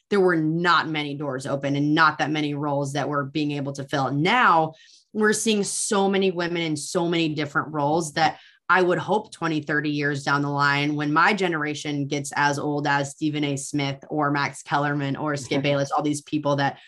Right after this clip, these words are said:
Speaker 1: we're talking about that are, like, just, I mean, I don't wanna say a bit older, but, like, a bit older,
Speaker 2: Mm.
Speaker 1: that we will have women in those roles, but there just aren't enough women their age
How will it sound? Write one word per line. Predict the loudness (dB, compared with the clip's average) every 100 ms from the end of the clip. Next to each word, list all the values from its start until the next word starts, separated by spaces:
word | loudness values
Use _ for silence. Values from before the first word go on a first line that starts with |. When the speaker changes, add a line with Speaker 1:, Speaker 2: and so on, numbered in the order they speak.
| _ _ _
Speaker 1:
we're | -2
talking | 2 2 2 4
about | 4 4
that | 2
are, | 2
like, | 0 -2
just, | -8 -10 _ _ -14 -8 -2
I |
mean, | 0
I | 2 2
don't | 0
wanna | 0
say | -2
a | -2
bit | -2
older, | -2 0 0
but, | 0
like, | -2 -4 -6 -4
a | 0
bit | 0 0
older, | 2 2 2 -2 -4 -8 _ _ -6
Speaker 2:
Mm. | -6 -6 -12 _
Speaker 1:
that | 0 0 0 -12 _ _
we | 0 4
will | 4
have | 6 6 4
women | 2 0 0
in | 0
those | -2 -4 -6
roles, | -4 -2 -2
but | -2 0
there | 2 2
just | 2 -2 -4 _ _ _ -2
aren't | 2 2 2
enough | 2 2 0
women | -4 -2 0 0 0
their | 0 -2 -4 -4
age | -2 0 -2 -4 -8 -10